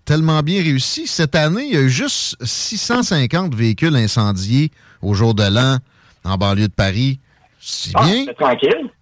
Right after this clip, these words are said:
Speaker 1: C'est tranquille, c'est vingt pour cent de moins, ils s'applaudissaient.
Speaker 2: Bon, bon, bravo. Euh, <laughs> des, des, des zones, euh, ça fait des zones de non-droit civil aussi, mais ça, c'est un autre détail.
Speaker 1: Exact.
Speaker 2: Bref, euh, McKinsey là-dedans, et hier, <clears throat> la bombe qui est sortie,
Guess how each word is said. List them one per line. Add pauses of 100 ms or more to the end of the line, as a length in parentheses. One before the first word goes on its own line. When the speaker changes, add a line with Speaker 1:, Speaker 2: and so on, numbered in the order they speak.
Speaker 1:
C'est
tranquille,
c'est
vingt
pour
cent
de
moins,
ils
s'applaudissaient. (720)
Speaker 2:
Bon,
bon,
bravo. (400)
Euh, (140)
<laughs>
des,
des,
des
zones,
euh,
ça
fait
des
zones
de
non-droit (140)
civil
aussi, (260)
mais
ça,
c'est
un
autre
détail.
Speaker 1:
Exact. (240)
Speaker 2:
Bref, (220)
euh,
McKinsey
là-dedans,
et
hier, (120)
<clears throat>
la
bombe
qui
est
sortie,